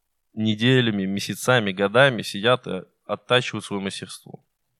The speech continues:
Талант — это что-то вроде предрасположенности к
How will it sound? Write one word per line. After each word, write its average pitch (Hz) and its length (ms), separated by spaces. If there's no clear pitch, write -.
Талант — 160 220
это 139 160
что-то - 280
вроде 120 300
предрасположенности 110 1080
к 98 500